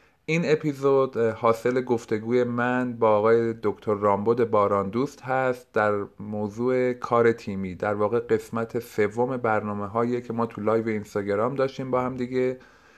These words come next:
و توی این اپیزود آقای دکتر به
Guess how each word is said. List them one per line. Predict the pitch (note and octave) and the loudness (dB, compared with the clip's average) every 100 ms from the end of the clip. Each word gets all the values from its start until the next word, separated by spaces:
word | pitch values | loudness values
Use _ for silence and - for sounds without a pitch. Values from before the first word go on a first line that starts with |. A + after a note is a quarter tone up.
| _ - | _ 0
و | A#2+ | 2
توی | A#2+ C#3+ | 2 0
این | C#3+ C#3 | -2 -2
اپیزود | B2+ B2+ C3 B2 | -6 0 2 4
آقای | A2+ A#2+ A#2+ | 4 2 2
دکتر | A2 - A#2+ B2+ | -2 -2 0 0
به | B2 A#2+ A2+ A2 G#2 G2+ | 2 4 6 6 2 -2